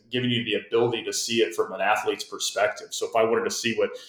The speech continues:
Tom Brady sees in the pocket when he's throwing a football, we had the ability to show you that, or navigate to the ball itself that was flying through the air.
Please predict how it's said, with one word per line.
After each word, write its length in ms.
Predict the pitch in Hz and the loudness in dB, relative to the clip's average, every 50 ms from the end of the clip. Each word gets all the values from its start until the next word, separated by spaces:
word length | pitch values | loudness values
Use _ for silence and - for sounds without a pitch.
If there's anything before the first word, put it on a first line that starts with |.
| - - _ _ | -20 -20 _ _
Tom 280 | - - 117 113 110 101 | -2 2 4 4 4 4
Brady 260 | 104 104 107 107 107 | 4 2 2 2 -2
sees 300 | 104 - 113 113 104 104 | -4 -6 -6 -6 -8 -8
in 60 | 101 | -8
the 60 | 98 | -10
pocket 440 | 92 - - 110 110 113 110 110 - | -10 -2 2 4 4 4 2 0 -6
when 80 | 95 98 | -10 -12
he's 120 | 95 - | -14 -6
throwing 200 | - 110 104 101 | -6 -4 -4 -4
a 140 | 98 - - | -6 -6 0
football, 380 | - 117 107 - 107 101 95 90 | 0 0 2 4 4 4 4 4
we 60 | 98 104 | 2 0
had 100 | 104 101 | 0 0
the 80 | 104 | -2
ability 400 | 95 - - 107 104 107 104 87 | -4 0 2 4 4 4 4 2
to 100 | - - | -4 -8
show 220 | - - 107 104 107 | -4 -2 0 0 0
you 160 | 104 101 104 | 0 -2 -2
that, 160 | 92 90 95 | -4 -2 -2
or 100 | 92 90 | -4 -2
navigate 480 | 101 104 110 113 110 107 107 107 101 - | 2 2 2 2 2 0 0 -2 -2 -4
to 80 | - 110 | -8 -10
the 80 | 101 92 | -12 -10
ball 360 | - - 101 107 110 110 104 | -2 0 4 4 4 4 2
itself 400 | 95 - - 107 107 107 104 - | -2 -4 0 2 2 2 2 -2
that 120 | - - - | -8 -14 -14
was 100 | - - | -16 -16
flying 400 | - - 101 101 104 104 104 104 | -4 0 2 2 4 2 2 0
through 140 | - 107 | -6 -10
the 180 | 95 95 95 95 | -14 -12 -8 -4
air. 340 | 98 104 107 95 87 85 | 0 0 0 0 0 -4